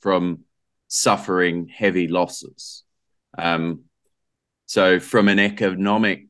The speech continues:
viewpoint, the A and E is wrong if the premise of it is an unrealistic hope of market conditions or borrower performance turning around. And you sometimes hear the expression amend and pretend used,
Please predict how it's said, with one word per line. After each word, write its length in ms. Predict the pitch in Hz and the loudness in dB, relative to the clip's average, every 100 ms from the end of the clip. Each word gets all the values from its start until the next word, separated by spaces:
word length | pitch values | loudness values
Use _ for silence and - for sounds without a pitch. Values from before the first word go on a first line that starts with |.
| - | -14
viewpoint, 680 | 95 90 - 98 92 87 - _ _ _ _ _ | -6 -6 -4 -2 -2 -2 -8 _ _ _ _ _
the 320 | 87 95 82 - | -2 0 -2 0
A 240 | 98 95 | 2 4
and 80 | 95 | 2
E 160 | 95 92 | 0 -2
is 200 | 90 98 | -4 -2
wrong 300 | 101 95 95 | 2 2 0
if 200 | 87 - | -6 -8
the 100 | 92 | -12
premise 560 | - 110 107 101 - | -4 -2 0 0 -2
of 180 | 87 78 | -2 -2
it 220 | 78 82 - _ _ | -2 -4 -6 _ _
is 260 | 95 92 92 | -2 0 0
an 120 | 92 | 0
unrealistic 880 | 95 92 90 90 90 87 - 73 - | 0 0 0 0 0 -2 -6 -8 -6
hope 380 | 98 87 73 | -4 -2 -2
of 200 | 92 82 - _ | -6 -6 -8 _
market 480 | 76 87 85 101 69 | -4 -2 -2 -6 -12
conditions 760 | - 87 85 - 82 85 82 - | -8 -6 -4 -4 -6 -6 -8 -4
or 380 | 85 82 69 - | -2 -2 -4 -6
borrower 480 | - 90 87 85 80 - _ | 0 2 2 0 -2 -6 _
performance 720 | 92 - 98 92 85 67 - | -12 -8 -4 -4 -4 -8 -14
turning 400 | - 92 85 82 | -8 -6 -4 -6
around. 600 | 78 90 85 64 50 57 - _ _ _ _ _ - | -2 0 0 -4 -10 -18 -20 _ _ _ _ _ -6
And 160 | 95 95 | -2 0
you 340 | 95 92 - | 0 -2 -6
sometimes 560 | - - 113 104 98 92 | -6 -2 0 0 -2 -2
hear 160 | 107 98 | -2 0
the 140 | 90 | 0
expression 760 | 87 - 98 95 - 90 85 - | -2 -4 -2 -2 -2 -4 -4 -4
amend 400 | 107 104 113 110 | 2 4 4 4
and 200 | 101 98 | 2 0
pretend 560 | - 101 - 98 87 78 | -8 -10 -6 -4 -4 -4
used, 540 | 78 71 55 - - | -6 -8 -8 -14 -18